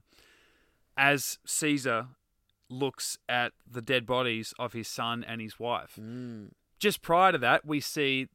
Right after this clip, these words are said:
Speaker 1: you know, the laser sight of a rifle go to the back of the head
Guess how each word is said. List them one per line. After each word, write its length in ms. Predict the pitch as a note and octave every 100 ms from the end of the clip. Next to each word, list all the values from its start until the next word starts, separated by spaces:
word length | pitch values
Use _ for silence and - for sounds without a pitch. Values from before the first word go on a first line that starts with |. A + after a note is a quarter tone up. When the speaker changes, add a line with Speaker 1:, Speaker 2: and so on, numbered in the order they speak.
| _
Speaker 1:
you 120 | C3+ B2
know, 80 |
the 100 | B2
laser 380 | B2 C3 C#3 C3
sight 400 | - C3+ A#2 A2 -
of 220 | B2 B2
a 120 | A#2 A2+
rifle 580 | A#2 B2 B2 A2 G#2+ B2 _ _ _ _ -
go 180 | C3+
to 120 | C3 -
the 60 |
back 200 | A#2+ B2 B2
of 40 |
the 80 | A2+
head 320 | C3+ B2+